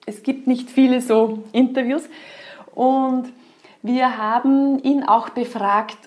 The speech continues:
was er sagen kann, äh, in Bezug auf die Kindergartenpädagogik, denn wir waren der Meinung, dass das sehr stark ja nur auf die Schulpädagogik beforscht ist. Nein, er beforschte immer drei bis achtzehn.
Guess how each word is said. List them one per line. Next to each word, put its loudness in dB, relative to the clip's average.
was -2
er 0
sagen 2
kann, -4
äh, -2
in -2
Bezug -2
auf 0
die -4
Kindergartenpädagogik, 0
denn 0
wir 4
waren 2
der 0
Meinung, -2
dass -6
das -4
sehr 0
stark -4
ja 0
nur 2
auf -2
die -8
Schulpädagogik 2
beforscht -6
ist. -8
Nein, -4
er -6
beforschte -6
immer 0
drei 2
bis -4
achtzehn. -2